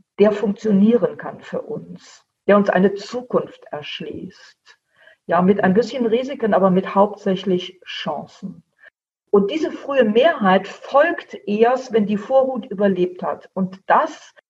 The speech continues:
äh, muss ich erreichen, dass ich eine Vorhut habe, die überlebt und eine frühe Mehrheit, die Trittsteine nutzt, um eben dann auch das Neuland zu betreten.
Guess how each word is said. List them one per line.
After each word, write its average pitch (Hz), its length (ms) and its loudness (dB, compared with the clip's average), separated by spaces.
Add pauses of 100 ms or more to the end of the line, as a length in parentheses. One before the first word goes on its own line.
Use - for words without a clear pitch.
(300)
äh, 202 160 6
muss 233 220 -2
ich - 200 -6
erreichen, 180 480 0
dass 175 200 -2
ich 185 100 -12
eine 170 100 -6
Vorhut 349 540 0
habe, 247 300 2
die - 140 -6
überlebt 226 680 0
und 190 120 -4
eine 185 120 -2
frühe 277 400 -8
Mehrheit, 214 640 0
die 190 160 -4
Trittsteine 190 800 -2
nutzt, - 460 0 (340)
um 208 160 0
eben 208 220 2
dann 202 300 2
auch 196 260 2
das 196 200 -8
Neuland 185 440 -2
zu 190 160 -6
betreten. - 680 -14